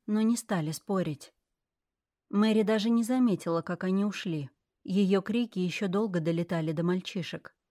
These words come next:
Миша осторожно спросил взрослого.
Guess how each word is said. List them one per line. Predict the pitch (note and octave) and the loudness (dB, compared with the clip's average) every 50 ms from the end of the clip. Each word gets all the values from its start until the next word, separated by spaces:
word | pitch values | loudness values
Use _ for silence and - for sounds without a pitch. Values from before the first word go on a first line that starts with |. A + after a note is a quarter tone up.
| _ _ _ _ _ _ - | _ _ _ _ _ _ -2
Миша | - G3 G3 F3 - G3+ F#3 | 0 2 2 2 2 0 -2
осторожно | F3+ - - - F#3+ F#3 F#3+ G3+ A3 G#3 G3 F3 | -2 -2 -2 -2 0 0 0 -2 -2 -2 -2 -2
спросил | - - - F3+ F3+ F3 - G3+ F#3+ | -2 -2 -4 -4 -4 -4 -4 -4 -4
взрослого. | F#3 F#3+ G#3 A3 A3 G#3 D#3+ - - E3 D#3 C#3+ D3+ C#3+ | -2 -2 -2 0 0 -2 -2 -4 -4 -4 -4 -4 -6 -8